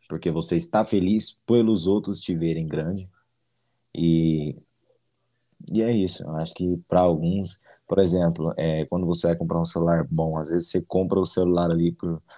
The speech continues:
não por ser caro, porque você gosta do celular, você tá comprando ali porque os outros vão olhar pra você e falar, "Caramba, você tem um celular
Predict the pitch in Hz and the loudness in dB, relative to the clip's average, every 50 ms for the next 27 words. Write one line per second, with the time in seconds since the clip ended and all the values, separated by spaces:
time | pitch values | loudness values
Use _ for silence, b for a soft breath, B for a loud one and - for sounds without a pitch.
0 | b _ - 87 92 90 110 120 110 - 110 98 - - 92 90 90 90 85 - | b _ -4 -4 -2 2 2 2 4 4 2 2 2 2 2 4 4 2 0 -4
1 | - - 87 - - 85 82 82 85 82 78 - - 76 80 - - 82 80 78 | -6 -6 -6 -4 -4 -4 -2 0 0 0 0 -2 -4 -8 -8 -8 -8 -8 -8 -8
2 | 76 73 - - - - - 87 87 - 98 95 98 98 92 90 92 92 92 - | -10 -12 -14 -16 -18 -16 -14 -10 -4 -2 -2 0 0 0 0 0 0 -2 -2 -4
3 | 92 87 - 101 92 87 85 90 87 85 - - - 95 90 87 87 87 85 - | -6 -2 0 0 0 0 0 -2 -2 -2 -4 -8 -6 -6 -4 -4 -4 -4 -4 -2
4 | 82 82 85 85 82 - 80 85 85 - - - - - 90 85 92 87 85 82 | -2 -4 -4 -4 -4 -2 -4 -4 -4 -6 -8 -10 -6 -4 -2 -2 -2 -2 -4 -4
5 | 82 - - - 87 90 92 95 92 87 - - - - - 82 82 | -4 -6 -8 -8 -8 -8 -8 -8 -10 -10 -10 -10 -10 -8 -10 -12 -12